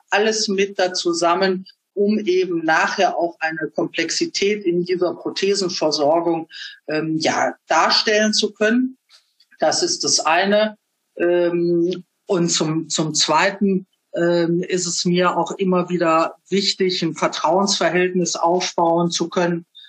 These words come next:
ähm, um eben später mit dem Patienten dann auch zu gucken, ähm, was kannst du sportlich noch mitentwickeln. Ähm, dafür habe ich aber auch in Duisburg natürlich ein, ein sehr breit aufgestelltes,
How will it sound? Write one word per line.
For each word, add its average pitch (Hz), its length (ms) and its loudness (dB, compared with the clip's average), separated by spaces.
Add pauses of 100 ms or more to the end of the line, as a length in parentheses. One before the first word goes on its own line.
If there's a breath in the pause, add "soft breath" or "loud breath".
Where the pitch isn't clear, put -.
(260 loud breath)
ähm, 165 720 -2
um 185 260 0
eben 170 380 0
später 196 720 0 (220)
mit 190 220 -4
dem 180 160 -4
Patienten 180 720 -4
dann 165 200 2
auch 160 280 0
zu - 160 0
gucken, 170 600 0
ähm, 160 200 0
was 160 240 0
kannst 180 260 -2
du 185 80 0
sportlich 185 640 -2
noch 170 220 0
mitentwickeln. 165 880 -2 (400 loud breath)
Ähm, 156 260 -2
dafür 156 380 0
habe 175 120 0
ich 170 160 -2
aber 156 220 2
auch 165 140 0
in 160 160 -6
Duisburg 170 480 -2
natürlich 156 480 -2
ein, 143 260 0
ein 135 180 -2
sehr 156 280 0
breit 175 560 -2
aufgestelltes, 170 1040 0